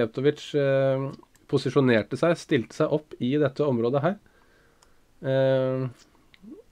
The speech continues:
også antageligvis, eh, for å, eh, komprimere spillet i midten,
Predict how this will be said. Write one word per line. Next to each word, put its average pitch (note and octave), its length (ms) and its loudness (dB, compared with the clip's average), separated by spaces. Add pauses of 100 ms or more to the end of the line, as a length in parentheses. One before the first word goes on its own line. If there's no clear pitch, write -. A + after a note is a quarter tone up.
(1080)
også - 540 -2
antageligvis, D#3 720 4
eh, C#3+ 500 2 (460)
for B2 380 2
å, B2 440 2 (1500)
eh, A#2+ 460 -4 (100)
komprimere C3 600 4
spillet C3 480 0
i B2 160 0
midten, C3+ 480 -2